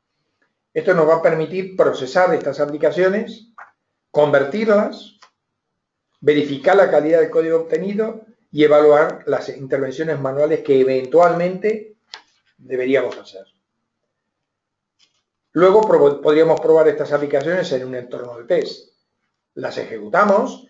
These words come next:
las aplicaciones convertidas deben hacer exactamente lo mismo que hacían las originales. Por lo tanto, las pruebas son bastante simples o bastante sencillas. Pruebo la aplicación original y la nueva. Si los resultados son idénticos, pues la aplicación está correctamente convertida.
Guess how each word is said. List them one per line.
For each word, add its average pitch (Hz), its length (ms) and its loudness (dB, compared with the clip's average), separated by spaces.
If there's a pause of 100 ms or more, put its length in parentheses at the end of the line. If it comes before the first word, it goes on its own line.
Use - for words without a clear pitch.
las - 160 -8
aplicaciones 147 580 -2
convertidas 196 500 2
deben 180 180 2
hacer 175 240 -4
exactamente 185 680 -2
lo 180 80 2
mismo 190 240 -2
que 190 80 -4
hacían 151 220 0
las 143 120 0
originales. 135 680 -4
Por 147 180 -10
lo 175 60 -4
tanto, 202 200 -4
las 185 140 0
pruebas 202 280 2
son 160 140 -2
bastante 147 400 -6
simples - 540 -12 (460)
o - 120 -18
bastante 139 360 -10
sencillas. 139 600 -4 (320)
Pruebo 175 260 4
la 165 80 4
aplicación 160 400 -2
original 180 720 -2
y 139 120 -14
la 123 160 -10
nueva. 165 400 0
Si 123 140 -12
los 123 140 -6
resultados 127 480 -6
son 160 140 -4
idénticos, 196 600 -4 (360)
pues 123 220 -16
la 127 80 -16
aplicación 127 420 -12
está 131 160 -4
correctamente 123 600 -8
convertida. 104 600 -16